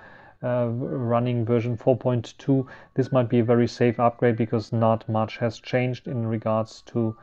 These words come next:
the U I. And, uh, yeah, more bug fixes,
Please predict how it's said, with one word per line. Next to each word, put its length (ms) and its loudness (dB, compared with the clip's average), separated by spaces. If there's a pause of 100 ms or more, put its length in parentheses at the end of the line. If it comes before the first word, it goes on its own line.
(240)
the 100 2
U 180 4
I. 380 4 (520)
And, 300 -4
uh, 420 -4 (220)
yeah, 200 0 (600)
more 200 6
bug 200 4
fixes, 580 -4